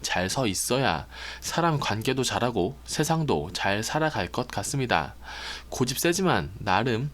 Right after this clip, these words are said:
인간관계 잘하고 계시네요. 고객님이 하는 것에 비해 주변 사람 운이 조금 아쉽습니다.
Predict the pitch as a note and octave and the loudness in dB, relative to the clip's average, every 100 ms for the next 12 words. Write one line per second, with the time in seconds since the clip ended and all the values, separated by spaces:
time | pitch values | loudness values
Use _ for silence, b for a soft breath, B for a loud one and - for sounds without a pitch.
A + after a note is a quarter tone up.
0 | - - G#2 A2+ C3+ C3+ G#2+ G2 A#2 B2 | -6 -4 -2 2 2 2 -2 -2 0 0
1 | E2+ - - G2+ G2+ - C#3 D3+ G2+ - | 0 -4 -4 -2 0 -2 -2 -2 -2 -2
2 | C3+ A2 C#2+ - - B B B B B | 0 0 -2 -8 -18 B B B B B
3 | - - C3 F3+ E3+ C3 F2+ F#2 - F3+ | -8 -2 2 2 2 2 0 -2 -2 0
4 | G3 F#3 D3+ D#3 D3+ B2 A#2+ G#2+ - - | 0 2 2 2 2 2 4 2 -2 -12
5 | - - - - - A#2 C#3+ D#3+ D#3 D#3 | -18 -18 -12 -2 0 2 4 4 2 2
6 | D#3 C3+ C#3+ A2+ C#3+ - - A2 B2+ - | 2 2 2 0 -2 -4 -2 0 -2 -2
7 | - - D3 - C3+ G#2+ C#2+ - | -2 -2 0 0 0 0 -2 -2